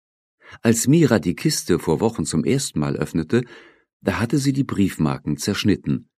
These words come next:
Doch seit ihrer Rückkehr war der Deckel wieder so fest verklebt,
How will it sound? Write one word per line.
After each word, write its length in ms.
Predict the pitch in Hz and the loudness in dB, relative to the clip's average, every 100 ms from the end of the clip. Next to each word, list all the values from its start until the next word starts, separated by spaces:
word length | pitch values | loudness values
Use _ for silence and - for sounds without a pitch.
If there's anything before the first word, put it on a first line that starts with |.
| _ _ _ _ _ _ _ | _ _ _ _ _ _ _
Doch 240 | - 104 - | 2 2 2
seit 300 | - 113 117 | 2 2 2
ihrer 320 | 107 82 82 | 2 2 0
Rückkehr 420 | 156 - 90 80 | -2 0 0 0
war 140 | 82 82 | 0 0
der 120 | 85 | 2
Deckel 360 | - 90 107 | 2 2 2
wieder 240 | 92 95 87 | 2 2 2
so 200 | 80 120 | 4 2
fest 360 | - 107 - | 2 -2 -2
verklebt, 560 | - 76 - 92 143 - | -4 -4 0 0 0 -4